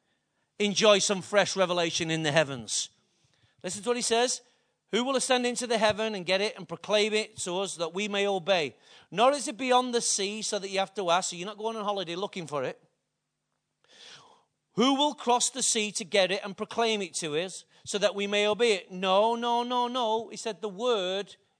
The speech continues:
is very near." Well, how near is very near? It's in your mouth. And it's in your heart so that you may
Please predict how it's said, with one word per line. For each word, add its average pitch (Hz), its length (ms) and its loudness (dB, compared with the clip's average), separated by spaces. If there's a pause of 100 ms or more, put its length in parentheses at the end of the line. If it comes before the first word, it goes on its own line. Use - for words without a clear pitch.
(100)
is 190 540 -4 (280)
very 185 600 0 (220)
near." 190 300 0
Well, 233 160 0
how 285 240 0
near 277 280 -2
is 233 160 -6
very 254 260 0
near? 254 240 -2
It's 233 200 -2
in 277 140 -6
your 247 120 -4
mouth. 254 540 -8 (1400)
And 220 120 2
it's 233 180 0
in 285 160 0
your 262 140 4
heart 214 460 6 (200)
so - 180 -4
that 220 160 0
you 285 480 0 (200)
may 240 520 0